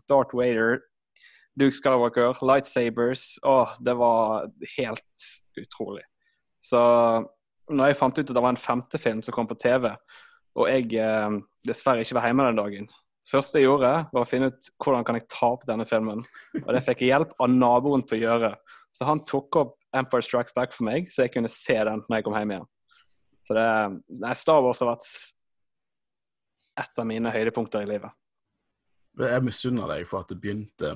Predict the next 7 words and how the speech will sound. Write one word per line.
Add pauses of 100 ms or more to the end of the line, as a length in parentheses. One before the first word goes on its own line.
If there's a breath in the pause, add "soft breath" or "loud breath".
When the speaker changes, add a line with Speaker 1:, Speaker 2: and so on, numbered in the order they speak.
Speaker 2:
på
originalen. (720)
Eh, (160)
absolutt. (240 loud breath)
Og
jeg,
det,